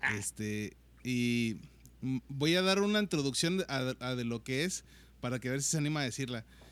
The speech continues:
Yo recuerdo muy bien que, que estaban, este, fueron dos compañeros al cinco de mayo, a la biblioteca cinco de mayo. Y uno de ellos, este,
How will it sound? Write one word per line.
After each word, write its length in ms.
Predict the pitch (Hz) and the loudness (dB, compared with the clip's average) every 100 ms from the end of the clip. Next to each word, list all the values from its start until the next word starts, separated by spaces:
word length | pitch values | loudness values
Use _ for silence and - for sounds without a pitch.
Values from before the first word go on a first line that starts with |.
| - | -2
Yo 80 | 165 | 0
recuerdo 260 | 185 208 | 4 4
muy 100 | 208 | 4
bien 160 | 202 202 | 4 2
que, 200 | 208 196 | 2 0
que 100 | 151 | -2
estaban, 360 | 135 160 175 165 | 0 0 2 0
este, 400 | 131 - 120 104 | -2 -6 -6 -6
fueron 300 | - 156 170 | -4 0 0
dos 140 | 165 | 0
compañeros 680 | - 175 143 135 143 196 - - - - - - - - - - - | -2 -2 -2 -2 -2 -4 -10 -18 -20 -20 -20 -20 -20 -20 -20 -20 -12
al 760 | 131 120 117 113 113 113 113 110 - - - - - - - - - - | -4 -2 -2 -2 -4 -4 -4 -8 -14 -20 -20 -20 -20 -20 -20 -20 -20 -20
cinco 380 | - - 175 175 | -6 0 2 4
de 80 | 170 | 4
mayo, 320 | 160 190 170 | 4 4 4
a 40 | 131 | 4
la 80 | |
biblioteca 400 | 123 117 123 - | 2 2 0 -2
cinco 240 | 135 156 143 | 0 0 0
de 80 | 139 | 2
mayo. 340 | 143 156 135 117 - - - - - - - - | 2 2 0 -6 -18 -20 -20 -20 -20 -20 -20 -10
Y 520 | - 139 135 135 135 151 | 0 4 4 4 4 4
uno 200 | 160 185 | 4 6
de 80 | 185 | 6
ellos, 400 | 196 214 - - - | 6 2 0 -6 -2
este, 680 | 123 - - 113 113 113 | -2 -2 -2 0 2 0